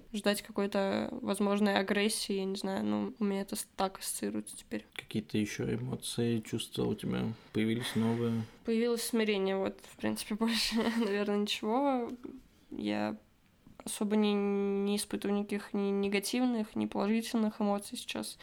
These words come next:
Speaker 1: Я просто смирилась, что мы тут, и, в принципе, пока все. Но в ожидании, э, этого
Speaker 2: Чудо.
Speaker 1: Не, в ожидании похода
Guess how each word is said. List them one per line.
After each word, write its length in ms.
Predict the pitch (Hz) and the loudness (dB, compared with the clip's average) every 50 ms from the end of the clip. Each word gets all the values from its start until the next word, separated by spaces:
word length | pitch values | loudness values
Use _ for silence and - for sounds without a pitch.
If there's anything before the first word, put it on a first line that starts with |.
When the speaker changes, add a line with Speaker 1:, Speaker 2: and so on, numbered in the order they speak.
| - - - - - - | -16 -18 -18 -14 -6 -4
Speaker 1:
Я 60 | 220 | 0
просто 240 | 214 208 208 - - | 2 2 0 2 2
смирилась, 300 | 233 214 214 208 202 208 | 2 4 4 4 2 0
что 160 | - - 220 | 0 0 2
мы 120 | 208 208 | 2 2
тут, 280 | 208 - 254 269 - - - - - - - - - - - | 2 2 0 0 -2 -8 -18 -20 -20 -20 -20 -20 -18 -8 -4
и, 160 | - - 226 | -2 -2 -2
в 60 | - - | -2 -4
принципе, 420 | - 233 214 208 - - - - | 0 2 2 2 2 0 -6 -8
пока 320 | 214 - - 220 214 - 208 | -8 -4 -6 -6 -4 -4 -6
все. 320 | 214 - - - 220 233 220 - _ - | -6 -6 -4 -2 -2 -4 -4 -6 _ 2
Но 240 | - 220 220 226 233 | 4 6 6 6 6
в 40 | 220 | 4
ожидании, 720 | 220 220 214 202 208 214 220 214 208 202 202 202 202 202 - | 2 2 4 4 6 6 6 6 4 4 2 2 0 -2 -2
э, 260 | - - 220 214 214 214 | -2 -2 -2 -2 -2 -4
этого 340 | 214 - 226 220 220 233 240 | -4 -6 -6 -6 -6 -6 -6
Speaker 2:
Чудо. 320 | - - 226 - 226 - - - - - - - - - _ _ | -6 -4 -2 0 0 -2 -2 -6 -20 -20 -20 -20 -20 -20 _ _
Speaker 1:
Не, 180 | - 214 208 202 | -2 0 2 2
в 60 | 208 | 2
ожидании 520 | 208 214 214 214 240 254 254 247 240 233 | 2 2 2 4 4 4 4 4 4 2
похода 1000 | 226 233 - 220 - - 233 226 220 214 214 208 208 208 208 208 208 202 202 202 | 0 0 -4 -6 -2 0 0 2 4 2 2 2 2 2 2 2 2 0 0 -2